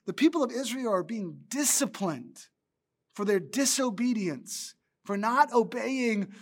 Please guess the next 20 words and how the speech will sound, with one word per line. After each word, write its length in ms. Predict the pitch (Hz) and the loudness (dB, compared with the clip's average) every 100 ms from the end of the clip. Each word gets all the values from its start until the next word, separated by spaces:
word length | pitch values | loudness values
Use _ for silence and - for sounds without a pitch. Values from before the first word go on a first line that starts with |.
| - - | -20 -10
the 80 | 185 | -6
commands 560 | 220 185 180 175 175 | -4 -4 -2 -4 -6
of 200 | 202 160 | -12 -10
God. 280 | 254 240 196 | 0 2 2
When 100 | 202 | 2
they 160 | 202 190 - - | 0 -2 -10 0
got 200 | 247 277 | 4 6
into 300 | 269 302 285 | 6 2 2
the 120 | 240 | 2
promised 500 | 226 285 311 302 240 | 0 0 2 2 2
land, 220 | 226 202 190 | 0 -2 0
God 180 | 240 | 0
said, 140 | 247 202 | 0 -4
"You 60 | |
gotta 160 | 202 185 | -4 -6
drive 320 | 196 233 277 | -2 0 0
everybody 440 | 269 285 277 277 294 | 0 0 0 0 2
out. 400 | 285 285 226 - - - | 6 6 4 -2 -12 -6
You 80 | |
gotta 300 | 196 247 247 | 2 4 4